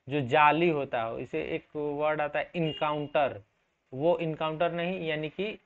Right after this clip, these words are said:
encounter यानी होता है fake। Fake यानी कि जाली person, जाली मतलब कि जो गलत कार्य करता हो, ब-, अलग-अलग प्रकार के रूप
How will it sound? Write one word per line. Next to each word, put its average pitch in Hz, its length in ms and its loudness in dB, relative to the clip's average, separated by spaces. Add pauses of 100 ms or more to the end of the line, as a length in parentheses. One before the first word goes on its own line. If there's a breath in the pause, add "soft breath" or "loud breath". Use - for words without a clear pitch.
(200)
encounter 151 540 -4
यानी 156 220 -2
होता 156 240 -2
है 156 60 -4
fake। 151 420 -2 (460)
Fake 165 280 -2
यानी 160 240 0
कि 160 160 -2
जाली 135 380 0
person, 113 520 -6 (880)
जाली 147 380 2
मतलब 170 440 0
कि 190 220 -2
जो 151 360 -2
गलत 151 420 0
कार्य 156 200 2
करता 151 340 -2
हो, 165 200 2
ब-, 139 640 -10
अलग-अलग 151 480 0
प्रकार 147 380 -2
के 147 160 -6
रूप 147 180 -4